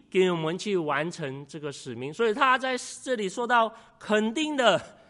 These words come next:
他使我们有能力做信约的仆役，不是靠我们的能力，不是靠我们自己，好像有什么是出于自己的。在狂风中点蜡烛，我们的能力是在于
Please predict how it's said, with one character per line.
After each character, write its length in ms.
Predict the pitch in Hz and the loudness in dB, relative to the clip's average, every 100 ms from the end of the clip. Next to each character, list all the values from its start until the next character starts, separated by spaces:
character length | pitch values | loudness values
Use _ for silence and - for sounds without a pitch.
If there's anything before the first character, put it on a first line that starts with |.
| _ _ _ | _ _ _
他 240 | - 214 214 | 0 4 4
使 240 | - 170 | 4 -2
我 200 | 180 151 | 2 2
们 220 | 131 139 156 _ _ | 0 -4 -8 _ _
有 180 | 131 120 | -4 -2
能 220 | 117 117 | 0 -2
力 220 | 143 151 135 | -2 -4 -6
做 300 | 139 156 131 | -6 -6 -6
信 240 | - 131 | -8 -10
约 100 | 127 | -8
的 100 | 117 | -10
仆 240 | 110 117 | -10 -10
役， 160 | 127 147 - - | -6 -6 -6 -10
不 80 | |
是 160 | 262 262 | -8 -8
靠 360 | 254 - 302 294 | -8 0 4 4
我 380 | 226 175 165 160 | 4 2 0 0
们 240 | 160 233 | -2 -2
的 80 | 254 | 0
能 260 | 180 165 214 | 2 0 0
力， 200 | 220 147 | -2 -6
不 200 | - 214 | -4 -6
是 220 | 208 196 | -2 -6
靠 400 | 196 - 202 185 | -6 -4 0 2
我 80 | 135 | 0
们 260 | 110 117 | -4 -8
自 220 | 139 160 | -8 -10
己， 260 | 147 - 101 - - | -10 -10 -12 -12 -4
好 140 | 156 165 | 0 2
像 220 | 247 226 | 2 2
有 220 | 180 240 | 2 2
什 180 | 254 180 | 0 0
么 180 | 180 214 | 0 0
是 260 | 240 214 | -2 -4
出 380 | 190 - 254 214 | -4 -8 -8 -8
于 240 | 185 185 | -10 -12
自 280 | 185 - 202 | -12 -12 -12
己 200 | 151 110 | -10 -10
的。 120 | 101 110 _ - | -8 -10 _ -16
在 120 | - | -10
狂 320 | 151 - 175 226 | -8 -4 -4 -2
风 200 | 269 254 | -2 2
中 180 | 254 | 2
点 180 | 190 151 | 2 2
蜡 220 | 175 175 | 4 4
烛， 320 | 170 143 139 160 - _ _ _ _ _ _ _ _ _ _ - | 4 -2 -4 -6 -14 _ _ _ _ _ _ _ _ _ _ -14
我 120 | 123 | -10
们 120 | 135 | -4
的 80 | 156 | 0
能 280 | 151 143 165 | 4 4 6
力 340 | 247 190 151 - | 6 6 4 -4
是 240 | - 190 | -4 -4
在 240 | 165 185 165 | 2 4 4
于 340 | 135 135 147 | 2 0 -4